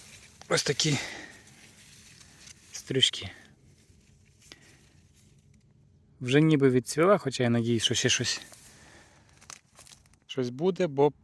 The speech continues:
по росту вона ще не дуже сильно велика. Отут можна побачити перепад такий. Соя, яка зійшла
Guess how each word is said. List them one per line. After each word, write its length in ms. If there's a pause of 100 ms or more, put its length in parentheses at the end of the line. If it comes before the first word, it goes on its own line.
(100)
по 140
росту 340
вона 280
ще 140
не 140
дуже 240
сильно 320
велика. 440 (2000)
Отут 160
можна 220
побачити 300
перепад 440
такий. 400 (1500)
Соя, 340
яка 220
зійшла 440